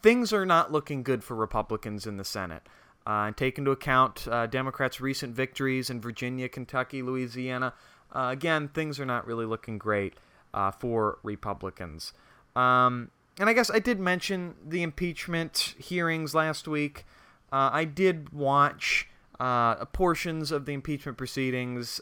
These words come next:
Uh, look, i-, it's, you know,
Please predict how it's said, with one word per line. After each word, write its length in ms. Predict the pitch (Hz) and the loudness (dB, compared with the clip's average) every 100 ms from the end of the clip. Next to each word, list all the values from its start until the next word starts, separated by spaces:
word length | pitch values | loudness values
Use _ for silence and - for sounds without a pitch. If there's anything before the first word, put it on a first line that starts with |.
| - | -6
Uh, 440 | 120 120 117 113 113 107 107 | 0 2 2 0 -4 -14 -10
look, 440 | 151 165 139 - - | -4 2 2 2 -6
i-, 60 | |
it's, 680 | 135 127 127 147 - - - _ _ _ - _ _ _ _ | -2 -2 -4 -6 -6 -8 -8 _ _ _ -20 _ _ _ _
you 100 | 151 | 0
know, 240 | 160 135 | 4 6